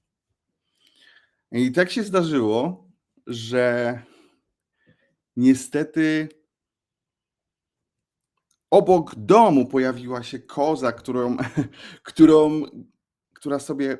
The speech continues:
chodziła po, e, po dworze, tak?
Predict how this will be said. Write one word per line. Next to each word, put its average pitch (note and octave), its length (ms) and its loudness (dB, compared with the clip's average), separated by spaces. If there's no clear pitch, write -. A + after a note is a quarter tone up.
chodziła C3 560 -4
po, G#2+ 360 -10
e, G#2+ 560 -12
po A#2 120 -10
dworze, G2+ 440 -10
tak? G#2+ 420 -6